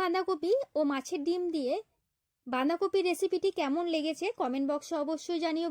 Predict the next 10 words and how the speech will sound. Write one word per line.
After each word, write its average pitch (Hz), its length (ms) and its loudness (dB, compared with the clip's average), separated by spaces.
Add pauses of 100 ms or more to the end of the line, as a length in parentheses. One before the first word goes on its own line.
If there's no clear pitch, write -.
বন্ধুরা। 330 360 0 (760)
ভালো 277 300 2
লেগে 427 260 4
থাকলে 403 200 4 (100)
ভিডিওটি 330 340 2 (120)
একটি 285 240 -6
লাইক 277 200 -2 (100)
করে 359 200 0
দিও, 359 160 2 (640)
পরিচিত 381 320 6